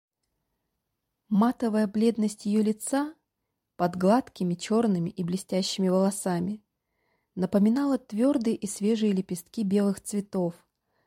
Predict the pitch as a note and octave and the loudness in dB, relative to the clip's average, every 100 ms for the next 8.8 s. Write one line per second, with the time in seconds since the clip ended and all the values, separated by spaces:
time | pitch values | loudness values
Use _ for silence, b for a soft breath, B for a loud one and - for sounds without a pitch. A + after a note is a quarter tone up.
0 | _ - D4 D#4 C4 G#3+ A3 A#3 G#3 G3 | _ -4 0 2 2 2 2 4 2 2
1 | - A3 G3+ G3 F3+ F3 B3+ C#4 A#3+ G#3+ | -2 -4 -4 -4 -6 -6 -4 -2 -2 -4
2 | G3 F#3+ G3 G#3+ G#3 F#3 F#3+ F#3 F3 F3 | 0 2 2 2 0 0 0 0 0 -4
3 | - F#3 F#3 - F3+ F#3+ B3+ - _ _ | -6 -8 -8 -6 -2 -2 -4 -8 _ _
4 | _ _ _ F#3 G3+ F3+ F3 F3+ F3 A3 | _ _ _ -2 2 2 4 4 4 2
5 | B3+ - G3+ - F#3+ G3 - F#3+ F#3+ F#3+ | 2 -2 -6 -4 -2 -2 -2 0 0 0
6 | F3+ F3 F3 - F#3+ F#3+ F3 F3 F3+ G3+ | 0 -2 -4 -4 -2 -2 -2 -4 -4 -8
7 | _ _ _ - F#3 F#3 F3 F3 E3+ F#3 | _ _ _ -8 0 0 0 -2 0 0
8 | G#3 F#3+ F#3+ F3 F3 E3+ E3+ E3 | 2 2 2 0 -4 -6 -6 -6